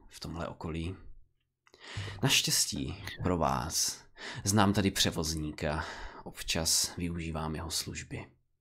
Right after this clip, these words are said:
Pokud projdeme lesem po vedlejších cestách, převozník nás vezme přes jezero. A pak už je to do Dolanky, co by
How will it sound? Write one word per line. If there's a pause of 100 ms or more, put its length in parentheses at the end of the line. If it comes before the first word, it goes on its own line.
(720)
Pokud
projdeme
lesem
po
vedlejších
cestách, (760)
převozník
nás
vezme (480)
přes
jezero. (1900)
A
pak
už
je
to (640)
do
Dolanky,
co
by